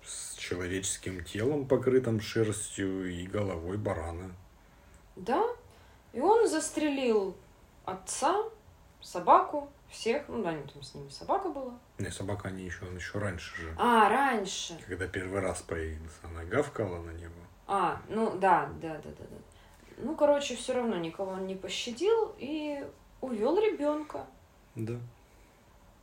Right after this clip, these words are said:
Speaker 2: А жена возвращается, видит мужа,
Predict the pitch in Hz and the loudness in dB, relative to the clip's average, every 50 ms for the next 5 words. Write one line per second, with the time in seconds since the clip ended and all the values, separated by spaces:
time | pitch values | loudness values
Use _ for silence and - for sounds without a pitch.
0 | - - - 185 196 196 196 196 196 196 190 190 190 185 180 180 180 180 180 180 | -8 -2 2 6 8 8 10 10 10 10 8 6 6 4 4 2 0 -2 -4 -4
1 | 196 202 202 190 185 175 175 170 165 165 175 180 - - 240 285 339 359 359 320 | -2 -2 0 2 2 0 0 -2 -4 -4 -6 -4 -4 -4 -2 0 2 2 2 0
2 | - - - - 269 269 269 262 269 269 - - - - - 170 175 190 175 165 | -2 -6 -8 -6 -6 -6 -6 -6 -8 -10 -14 -20 -20 -18 -12 -8 -6 -6 -4 -4
3 | 160 - 180 202 247 339 359 320 285 285 277 | -6 -6 -4 -2 0 0 0 0 0 -2 -2